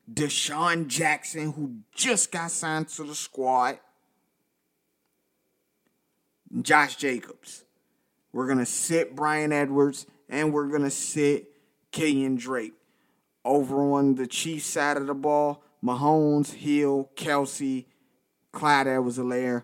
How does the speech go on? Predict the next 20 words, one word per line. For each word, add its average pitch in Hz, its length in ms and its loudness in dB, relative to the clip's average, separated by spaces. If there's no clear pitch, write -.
Those 139 360 0
are 131 40 -6
the 127 100 -6
guys 123 360 -2
that 117 200 -2
we 120 160 0
start 117 380 0
on, 113 240 -2
uh, 107 300 -8
the, 104 260 -14
those 110 380 -6
every 135 280 -4
week. 110 340 -8
We 113 140 -10
start 107 340 -8
those 107 260 -12
same 110 420 -6
guys. 104 520 -10
Travis 156 280 2
Kelce, 139 440 -2